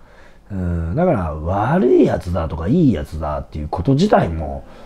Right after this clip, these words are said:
うん、まあ、センスねえなと思うんですけど、うん、ただ、君たちに合わないから多分俺にアンチコメント入れてくるんだよね、あれ多分。もう腹立ってしょうがないんだろうな、<laughs> 俺がこうやって喋ってることが。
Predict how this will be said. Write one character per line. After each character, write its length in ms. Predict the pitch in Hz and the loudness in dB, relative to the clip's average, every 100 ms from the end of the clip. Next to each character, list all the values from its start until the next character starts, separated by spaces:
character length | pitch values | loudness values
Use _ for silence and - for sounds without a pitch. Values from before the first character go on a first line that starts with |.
| - - - - - | -20 -20 -20 -18 -6
う 40 | |
ん、 180 | 98 90 | -2 0
ま 80 | 82 | 0
あ、 40 | |
セ 220 | - - 151 | -2 2 4
ン 120 | 90 | 4
ス 100 | 92 | 2
ね 120 | 90 | -2
え 40 | |
な 260 | 76 71 71 | -2 -4 -4
と 120 | 71 | -4
思 220 | 78 92 | 0 0
う 40 | 76 | 0
ん 60 | |
で 60 | 71 | -4
す 100 | - | -10
け 60 | 71 | -10
ど、 320 | 73 69 67 - - - - - | -8 -8 -10 -16 -20 -18 -16 -6
う 40 | |
ん、 300 | 85 76 69 78 | -4 -4 -6 -2
た 100 | - | 4
だ、 320 | 127 90 76 - - - - - - - | 4 4 -2 -8 -20 -20 -20 -20 -16 -6
君 260 | - 220 | 4 6
た 120 | 262 220 | 6 6
ち 140 | 170 | 8
に 80 | 139 | 8
合 40 | |
わ 360 | 107 - - - | 6 2 -2 0
な 100 | - | 4
い 80 | 139 | 6
か 120 | - | 8
ら 120 | 113 160 | 6 6
多 80 | |
分 140 | 123 107 | 6 6
俺 120 | 104 | 4
に 200 | 104 101 | 2 0
ア 120 | - 110 | 0 0
ン 60 | |
チ 100 | 92 | 2
コ 80 | 113 | 0
メ 80 | 95 | 2
ン 20 | |
ト 60 | 87 | 0
入 60 | |
れ 60 | 92 | 0
て 60 | |
く 80 | 90 | 0
る 120 | 90 | 0
ん 40 | 80 | -2
だ 60 | |
よ 60 | 80 | 0
ね、 100 | 202 | 4
あ 120 | 185 | 4
れ 60 | 95 | 2
多 140 | 85 | -2
分。 200 | 76 67 - - - - - - - - | -4 -6 -10 -14 -18 -18 -20 -20 -14 0
も 120 | 104 | 2
う 20 | |
腹 180 | 90 196 | 6 6
立 120 | 269 | 6
っ 20 | 147 | 6
て 80 | |
し 80 | 123 | 6
ょ 60 | 120 | 8
う 20 | |
が 60 | 110 | 6
な 40 | |
い 20 | 90 | 4
ん 40 | |
だ 60 | 85 | 2
ろ 100 | 110 | 4
う 40 | |
な、 100 | 131 | 6
<laughs> 60 | 226 | 6
俺 140 | - | 6
が 100 | 117 | 6
こ 60 | 117 | 4
う 40 | |
や 60 | 104 | 2
っ 20 | |
て 60 | |
喋 260 | 120 98 98 | 0 -6 -10
っ 40 | |
て 160 | 92 104 | -8 -6
る 80 | 92 | -6
こ 80 | 82 | -6
と 100 | 78 | -6
が。 140 | 73 | -10